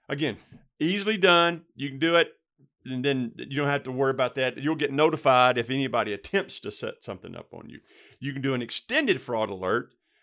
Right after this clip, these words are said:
and it'll last for seven years. Uh, then any active duty military, you can do one on yours for two years, and you can get off a marketing list for two years.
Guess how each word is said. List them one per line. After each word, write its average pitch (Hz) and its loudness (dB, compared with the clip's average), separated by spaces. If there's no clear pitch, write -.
and 135 -4
it'll 135 0
last 131 -2
for 123 -10
seven 127 -4
years. - -6
Uh, - -12
then 135 -4
any 156 -4
active 156 -6
duty 165 0
military, 185 -4
you 135 -8
can 160 -4
do 147 -4
one 147 -2
on 143 -2
yours 175 -2
for 143 -10
two 277 -4
years, 135 -4
and 151 -8
you 202 -2
can 156 -8
get 175 -2
off 170 2
a 160 0
marketing 170 -2
list 107 -6
for 120 -8
two 127 -8
years. 104 -14